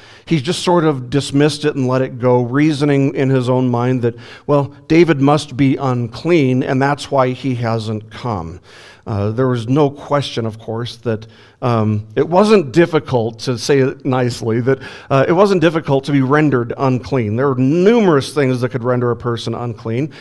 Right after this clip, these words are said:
And of course, one place that you can find a list of things that render a person unclean would be, like,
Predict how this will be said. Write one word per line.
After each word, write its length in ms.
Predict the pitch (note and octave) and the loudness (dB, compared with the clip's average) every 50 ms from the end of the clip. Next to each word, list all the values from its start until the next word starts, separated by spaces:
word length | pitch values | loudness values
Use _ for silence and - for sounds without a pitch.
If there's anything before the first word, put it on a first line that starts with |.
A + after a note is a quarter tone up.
| - - - | -20 -10 -2
And 80 | D#3 D#3 | -2 -2
of 240 | C#3 B2+ - - - | -2 -2 -6 -14 -10
course, 300 | - C#3 C3 C3 - - | -4 -2 -2 -2 -2 -2
one 160 | C3+ C3+ C3 | -2 -2 -2
place 260 | - C3+ B2+ B2+ - | 0 -2 -2 -2 -4
that 60 | - C3+ | -4 -6
you 100 | B2+ B2 | -6 -4
can 140 | B2+ B2 | -4 -6
find 340 | A2+ A#2 - A#2+ B2 B2+ A#2+ | -6 -4 -4 -4 -2 -2 -2
a 60 | A2+ | -2
list 280 | A2 B2 E3+ G3+ - - | 0 2 2 2 2 0
of 100 | C3+ G#2+ | -2 0
things 240 | - C3+ C3+ C3 A2+ | 0 0 0 0 -2
that 80 | C#3 | -4
render 260 | C#3 C#3 C#3 C3+ B2+ B2 | -4 -4 -2 -2 -4 -4
a 40 | |
person 320 | A#2 - C3 B2 A#2+ B2 B2+ | -4 -4 -6 -6 -6 -8 -10
unclean 300 | B2+ B2 - C3 B2+ C3 | -10 -8 -6 -6 -4 -4
would 120 | B2 A#2+ | -4 -4
be, 100 | B2 B2 | -2 -2
like, 180 | A#2+ A#2 A#2 | -2 -2 -4